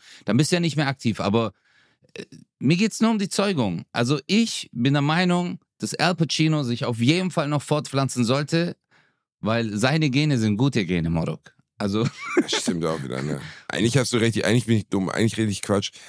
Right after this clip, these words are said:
Speaker 2: Mehr Al Pacinos auf der Welt.
Speaker 1: Ja, Mann.
Speaker 2: Mehr, eigentlich ist ja besser als weniger Al Pacinos auf der Welt, ne?
Speaker 1: Hast du mal an Scarface zwei, Scarface drei, Scarface vier gedacht?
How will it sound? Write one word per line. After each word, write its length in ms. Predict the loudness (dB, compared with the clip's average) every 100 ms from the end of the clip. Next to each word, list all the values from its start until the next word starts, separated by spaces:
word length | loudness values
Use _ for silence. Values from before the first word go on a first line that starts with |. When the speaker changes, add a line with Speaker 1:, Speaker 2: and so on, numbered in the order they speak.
| -20 -20 -8
Speaker 2:
Mehr 300 | 0 2 2
Al 100 | 0
Pacinos 540 | 0 -2 2 2 2 0
auf 120 | -2
der 200 | -2 0
Welt. 300 | 0 0 2
Speaker 1:
Ja, 240 | 2 0
Mann. 120 | 0
Speaker 2:
Mehr, 280 | 0 2 0
eigentlich 240 | -2 -2 -4
ist 120 | -2
ja 140 | -2 0
besser 360 | 0 0 0
als 200 | -2 0
weniger 280 | 2 2 2
Al 120 | -2
Pacinos 480 | -6 -8 -4 -2 -2
auf 120 | -2
der 160 | -4 -4
Welt, 180 | -4 0
ne? 60 |
Speaker 1:
Hast 120 | 0
du 40 | 2
mal 180 | 0 -2
an 120 | -4
Scarface 600 | -2 -2 0 0 -2 -2
zwei, 380 | 0 2 0 -4
Scarface 600 | -4 -2 0 0 0 2
drei, 280 | 0 0 -2
Scarface 540 | -2 -4 0 0 2
vier 180 | 0 2
gedacht? 500 | 0 -2 -6 -12